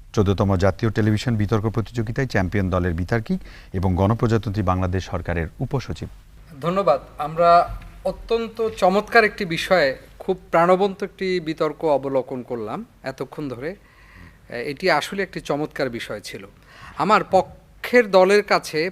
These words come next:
Speaker 2: প্রশ্ন একটি, সেই প্রশ্নটি হচ্ছে, আমরা দেখেছি আজকের বিতর্কটা অধিকাংশ সময় ভারত এবং বাংলাদেশের মধ্যে নিয়োজিত ছিল। কিন্তু যেহেতু দক্ষিণ এশিয়ার দেশ রয়েছে আটটি, সেই আটটি দেশের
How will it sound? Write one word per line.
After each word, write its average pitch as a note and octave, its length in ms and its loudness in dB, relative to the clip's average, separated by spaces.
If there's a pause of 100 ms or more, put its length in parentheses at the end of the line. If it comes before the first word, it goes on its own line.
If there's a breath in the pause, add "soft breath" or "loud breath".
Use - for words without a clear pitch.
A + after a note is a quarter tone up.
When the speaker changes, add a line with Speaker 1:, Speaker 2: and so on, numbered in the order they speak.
(100)
Speaker 2:
প্রশ্ন E3+ 340 -2
একটি, E3 340 -4 (380)
সেই E3+ 140 0
প্রশ্নটি G3 460 -2
হচ্ছে, A3+ 360 0 (1400 soft breath)
আমরা F#3+ 280 6
দেখেছি B3+ 320 4
আজকের G#3+ 320 4
বিতর্কটা F#3+ 640 -2
অধিকাংশ F3 520 0
সময় F#3+ 380 -4 (300)
ভারত G3 400 4
এবং F#3+ 220 2
বাংলাদেশের C#3+ 520 0
মধ্যে C3 380 -4 (920 soft breath)
নিয়োজিত F3+ 520 4 (140)
ছিল। - 120 -16 (160)
কিন্তু A3+ 200 0 (120)
যেহেতু A#3 220 0 (100)
দক্ষিণ G3+ 280 0 (100)
এশিয়ার C4 380 4 (540 loud breath)
দেশ G3 120 6 (140)
রয়েছে G3 300 2 (120)
আটটি, - 300 -8 (640 soft breath)
সেই G3 180 2 (100)
আটটি - 280 0 (100)
দেশের C#4+ 260 0